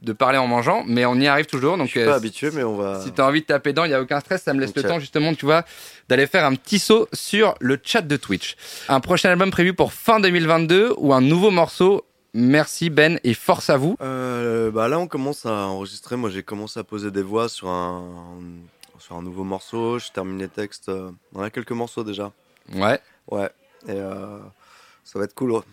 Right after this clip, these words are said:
Speaker 2: Je suis, je suis content.
Speaker 1: Un album, c'est dix, douze titres. Je
Speaker 2: Mm.
Speaker 1: crois que j'ai,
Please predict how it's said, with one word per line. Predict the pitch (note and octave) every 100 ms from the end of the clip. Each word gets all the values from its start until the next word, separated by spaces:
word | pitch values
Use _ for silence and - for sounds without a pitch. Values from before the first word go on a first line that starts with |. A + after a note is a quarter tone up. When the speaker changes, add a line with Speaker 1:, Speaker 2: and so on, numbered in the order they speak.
| _
Speaker 2:
Je |
suis, | - -
je | G2+
suis | -
content. | - A2+ G#2 _ _
Speaker 1:
Un | - C#3
album, | D3+ D#3 F#3+
c'est | D3
dix, | C3+ D#3+
douze | D3+ -
titres. | F3+ - - _
Je | -
Speaker 2:
Mm. |
Speaker 1:
crois | G#2+ E3+
que |
j'ai, | C3 C3+ B2+